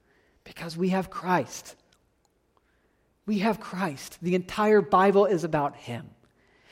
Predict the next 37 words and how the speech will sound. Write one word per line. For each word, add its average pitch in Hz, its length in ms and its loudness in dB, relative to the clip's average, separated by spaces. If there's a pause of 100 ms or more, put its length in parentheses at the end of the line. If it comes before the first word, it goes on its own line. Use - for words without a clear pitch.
(140)
The 170 100 -2
entire 185 300 0
Bible 175 320 4
tells 175 300 -2
us 156 140 -8
what 160 100 -4
he 147 100 -6
was 131 160 -6
going 190 280 -2
to 196 120 -8
do 214 340 2 (540)
and 185 180 2
how 175 240 -2
he 165 200 -4
has 165 440 -4 (260)
done 156 220 -2
it 110 100 -12 (260)
through 143 120 -4
his 107 160 -10
death 180 300 -2
on 165 80 -6
the 156 80 -4
cross 151 380 -2
and 139 80 -8
his 127 180 -12
resurrection 127 720 -10
on 127 160 -12
our 120 120 -10
behalf. - 580 -20 (920)
May 196 140 2
we 185 140 2
not 165 360 -2
neglect 151 380 -4
this - 180 -10
message 139 300 -10
of 127 80 -12
salvation, 123 760 -8